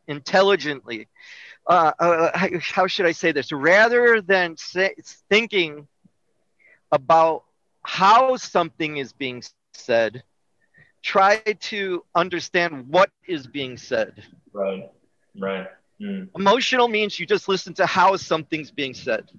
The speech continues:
Speaker 2: Yeah. Mm.
Speaker 1: And intelligent means you're listening to what is being said.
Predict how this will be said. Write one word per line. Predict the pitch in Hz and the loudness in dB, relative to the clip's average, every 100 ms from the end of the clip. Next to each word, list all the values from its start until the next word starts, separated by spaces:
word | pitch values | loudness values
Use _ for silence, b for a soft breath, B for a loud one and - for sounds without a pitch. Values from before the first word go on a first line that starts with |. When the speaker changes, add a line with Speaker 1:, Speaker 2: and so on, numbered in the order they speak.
| _ _ _ _ | _ _ _ _
Speaker 2:
Yeah. | 185 - - _ _ B B B | -18 -18 -20 _ _ B B B
Mm. | 185 | -2
Speaker 1:
And | 165 170 160 156 - | 0 2 0 -6 -8
intelligent | 165 - 226 226 208 170 | -4 0 0 0 -2 -8
means | 175 175 170 | -8 -6 -4
you're | |
listening | 156 180 160 160 | -4 -4 -6 -12
to | - 160 | -8 -10
what | 135 165 190 | 0 2 4
is | 170 131 | 0 -4
being | 143 131 | -10 -10
said. | 123 - 110 | -10 -4 -4